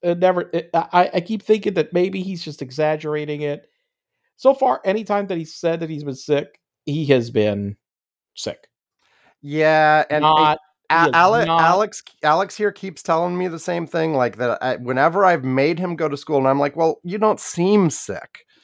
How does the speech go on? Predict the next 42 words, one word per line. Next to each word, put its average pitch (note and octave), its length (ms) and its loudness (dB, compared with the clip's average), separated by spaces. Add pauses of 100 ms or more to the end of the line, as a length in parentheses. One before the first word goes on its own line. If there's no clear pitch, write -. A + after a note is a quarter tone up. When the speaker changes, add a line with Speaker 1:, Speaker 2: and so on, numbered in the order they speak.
(160)
Speaker 2:
<laughs> - 340 -20
You, C3+ 160 -4 (320)
you C#4+ 180 -4
know, D#3 360 4 (340)
that, D3+ 300 4 (520)
eh, D3+ 80 -16 (300)
he, D3 240 -20 (200)
there's E3 380 -6
always A#3 380 2
something D#3 340 0
going A#2 240 -2
on. D2+ 200 -8
He F3+ 180 -2
is E3 160 -2
not E3 240 -2
ju-, C#3+ 180 -6
he, F#3 320 -4 (220)
he A3+ 220 0
fully C#4 520 2
admits G3+ 380 2
to D3 120 -2
hating D#3+ 300 0
school D3+ 320 0
and B2+ 100 2
not B2 200 2
wanting B2+ 280 0
to A2+ 60 -18
go A#2 140 -4
to A2 80 -6
school, G2 480 -8 (560)
but D#3+ 340 4 (260)
he's D3 220 -8
like, C3 300 -2
"But B2+ 280 -6
I'm C#3 140 -2
not F#3 320 -2 (280)
faking. F3 340 -2
When A#2+ 120 0
I B2+ 80 0
say F#3+ 300 0
I'm F3+ 200 2
not E3 260 2